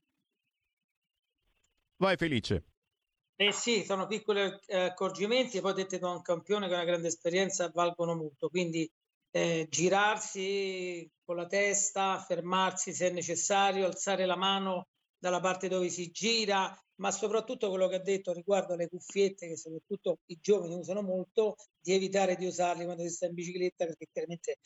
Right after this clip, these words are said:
Speaker 2: creano disattenzione e tu-, non ti fanno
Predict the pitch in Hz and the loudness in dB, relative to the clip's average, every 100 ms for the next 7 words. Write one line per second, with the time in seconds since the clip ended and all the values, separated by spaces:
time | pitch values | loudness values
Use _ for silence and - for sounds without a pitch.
0 | - _ - 185 185 175 165 170 180 190 | -20 _ 4 6 6 2 -2 0 0 -2
1 | 180 - 170 160 160 165 - _ - 175 | -2 0 0 0 -2 -4 -8 _ -10 -6
2 | 170 185 185 185 180 190 185 180 175 170 | 0 2 4 2 2 2 2 2 0 -4
3 | 165 | -6